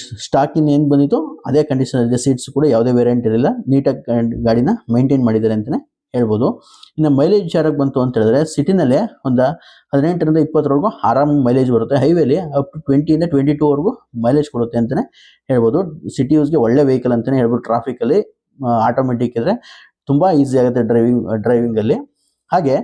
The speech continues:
ಇದು ಟಾಪ್ ಎಂಡ್ ಆಗಿರೋದ್ರಿಂದ ನಾಲ್ಕು ನಾಲ್ಕು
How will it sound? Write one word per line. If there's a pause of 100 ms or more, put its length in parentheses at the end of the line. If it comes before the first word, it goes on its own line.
(1120)
ಇದು
ಟಾಪ್
ಎಂಡ್
ಆಗಿರೋದ್ರಿಂದ
ನಾಲ್ಕು
ನಾಲ್ಕು